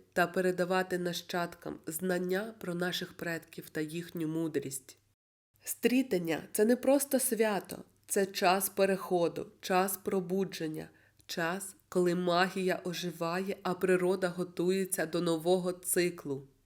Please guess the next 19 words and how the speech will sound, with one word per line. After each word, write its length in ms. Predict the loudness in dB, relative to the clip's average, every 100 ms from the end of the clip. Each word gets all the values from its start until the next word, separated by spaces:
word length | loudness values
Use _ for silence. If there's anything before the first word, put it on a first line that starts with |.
| _ _ _ _ _
Це 180 | 0 0
час 680 | 0 2 2 0 -4 -6 -12 -10
для 240 | -2 0
очищення, 760 | 0 -2 -4 -4 -10 -14 -14 -18 -16
для 260 | -2 4 6
оновлення, 760 | 6 6 6 4 -4 -4 -12 -14
для 260 | -4 0 2
нових 520 | 2 4 2 2 -2
починань. 640 | -6 -4 -6 -4 -6 -6 -12 _ _ _ _ _ _ -2
Це 140 | 0 2
час, 520 | 2 2 2 0 2
коли 240 | 8 8 8
ми 140 | 8
можемо 520 | 8 8 6 4 4
відчути 540 | 2 0 -2 0 0 0
зв'язок 580 | 2 2 4 2 2
з 80 | -2
нашими 480 | 0 0 2 0 0
предками, 680 | -2 -4 -4 -6 -10 -10